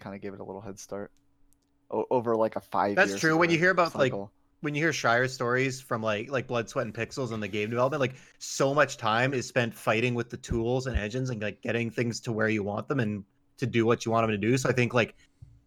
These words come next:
Speaker 2: Guerrilla handing them the Decima engine, and it sounds like it's a pretty good tool set and pretty easy to use. Like,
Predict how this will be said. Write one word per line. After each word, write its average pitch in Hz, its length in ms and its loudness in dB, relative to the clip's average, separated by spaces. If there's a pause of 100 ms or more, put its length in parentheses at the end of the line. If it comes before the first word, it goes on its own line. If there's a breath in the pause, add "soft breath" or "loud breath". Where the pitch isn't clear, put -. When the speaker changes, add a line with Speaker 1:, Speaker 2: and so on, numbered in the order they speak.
(680)
Speaker 2:
Guerrilla 131 320 6
handing 120 400 2
them 117 140 -2
the 107 80 -2
Decima 110 320 0
engine, 135 560 0
and 113 260 0
it 107 100 -4
sounds 117 360 0
like 120 100 -4
it's - 140 -8
a - 40 -20
pretty 117 220 -2
good 110 180 -2
tool 123 300 -6
set 143 300 -2
and 123 100 -12
pretty 117 260 -4
easy 110 200 -4
to 107 60 -4
use. 123 360 -2
Like, 110 240 2